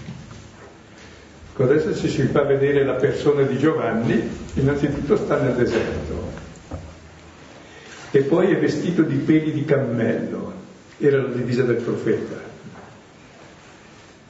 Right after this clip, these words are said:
Il cammello richiama l'animale del deserto che attraversa il deserto e che raggiunge l'altra parte.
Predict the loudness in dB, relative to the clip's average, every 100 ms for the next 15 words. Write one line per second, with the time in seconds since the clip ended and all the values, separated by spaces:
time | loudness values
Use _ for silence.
0 | -20 -2 2 2 2 2 4 2 4 2
1 | 0 2 0 2 2 2 2 2 2 2
2 | 2 0 2 2 2 0 -2 -2 0 0
3 | 0 0 -2 -2 -2 0 0 0 -4 -10
4 | -14 -16 -20 -20 -20 -20 -20 -20 -20 -20
5 | -20 -20 -20 -20 -20 -20 -20 -20 -20 -14
6 | -2 2 2 2 2 2 2 0 -2 -2
7 | 0 0 -2 -6 -10 -12 -14